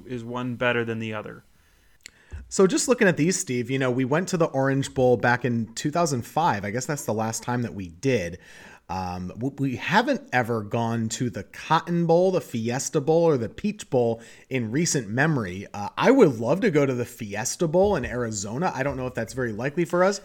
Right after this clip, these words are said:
Speaker 1: And there's a strong history of, with Penn State there. Penn State's played in a lot of great Fiesta Bowl games.
Speaker 2: Absolutely. I'd love to go to the Fiesta. Uh, the Cotton Bowl would be cool, mostly for the sake of seeing Jerry World. Um, and the Peach,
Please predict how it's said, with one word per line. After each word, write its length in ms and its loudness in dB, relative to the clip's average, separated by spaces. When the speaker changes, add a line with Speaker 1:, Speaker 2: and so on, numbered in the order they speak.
Speaker 1:
And 140 -4
there's 140 -2
a 80 -6
strong 340 2
history 380 0
of, 100 -2
with 180 -8
Penn 220 -4
State 340 -6
there. 140 -4
Penn 240 -8
State's 220 -6
played 180 -4
in 60 -4
a 100 -2
lot 180 2
of 80 -8
great 260 -4
Fiesta 360 -6
Bowl 220 -10
games. 480 -20
Speaker 2:
Absolutely. 600 0
I'd 220 6
love 160 4
to 80 4
go 120 6
to 40 4
the 100 6
Fiesta. 640 0
Uh, 320 2
the 100 2
Cotton 360 2
Bowl 180 4
would 80 4
be 120 2
cool, 240 4
mostly 360 0
for 120 -2
the 100 0
sake 240 2
of 80 -4
seeing 240 -2
Jerry 280 -2
World. 380 0
Um, 720 2
and 260 -2
the 80 -2
Peach, 640 -4